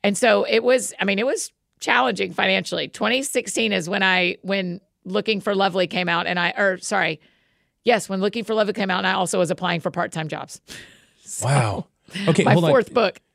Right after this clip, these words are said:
Speaker 1: <laughs>
Speaker 2: You're,
Speaker 1: And I was
Speaker 2: wh-
Speaker 1: applying for part-time jobs.
Speaker 2: Hold on, that Looking for Lovely came out in sixteen or this year, or in fifteen?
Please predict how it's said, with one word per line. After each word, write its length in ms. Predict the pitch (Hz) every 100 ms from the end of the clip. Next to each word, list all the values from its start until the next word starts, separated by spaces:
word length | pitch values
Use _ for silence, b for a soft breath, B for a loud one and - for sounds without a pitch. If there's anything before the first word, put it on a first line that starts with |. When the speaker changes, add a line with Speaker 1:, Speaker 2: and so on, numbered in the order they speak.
| -
Speaker 1:
<laughs> 180 | 175 226
Speaker 2:
You're, 240 | 165 - -
Speaker 1:
And 160 | 196
I 60 | 185
was 100 | 147
Speaker 2:
wh- 40 |
Speaker 1:
applying 180 | 160 165
for 80 | 170
part-time 280 | - - -
jobs. 240 | - - _
Speaker 2:
Hold 160 | - 151
on, 80 | 139
that 140 | 131 135 - 107 135
Looking 280 | 147 151 151
for 80 | 156
Lovely 200 | 147 147
came 160 | 135
out 160 | 131 - -
in 260 | 120 110
sixteen 400 | - 110 - 240
or 60 | 120
this 220 | 101 -
year, 220 | - - - -
or 60 |
in 80 | 110
fifteen? 440 | - 113 90 76